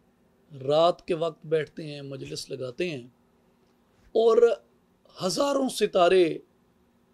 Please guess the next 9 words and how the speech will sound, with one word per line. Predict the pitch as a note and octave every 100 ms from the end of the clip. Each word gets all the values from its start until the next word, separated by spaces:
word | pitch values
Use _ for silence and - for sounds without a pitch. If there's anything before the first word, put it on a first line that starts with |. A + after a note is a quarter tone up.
| _
उनको | G#3+ G#3 G3+
नज़र | F#3 F3 F3
आते | D#3 E3+
हैं | E3 D3+
आसमान | C#3+ C3+ D3+ C#3+ C#3+
पे | D3
चमकते | D3 C#3 C3 - C3
हुए। | A2 A#2+ _ _ _ _ _ _ _ _ _ _ _ _ _ _ _ _ _ _ _ _ _ -
अब | F#3 -